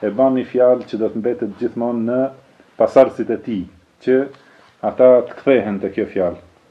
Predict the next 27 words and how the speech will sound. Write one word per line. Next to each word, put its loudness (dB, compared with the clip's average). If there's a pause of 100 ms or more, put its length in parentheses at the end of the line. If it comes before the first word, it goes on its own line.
(340)
Me -2
që -2 (240)
I-, -2 (280)
Ibrahimi, -2
alayhi -2
salatu -2
wassalam, -6
është -16 (220)
imam -2 (200)
i -10
njerëzimit, -8
edhe -4
është, -12
e, -6 (680)
do -10
të -8
thonë, -4 (540)
si -6
thonë, -2
biri 2
i 0
tauhidit, -2 (460)
edhe -2
është -12
baba 4
i -8
pejgamberëve, -8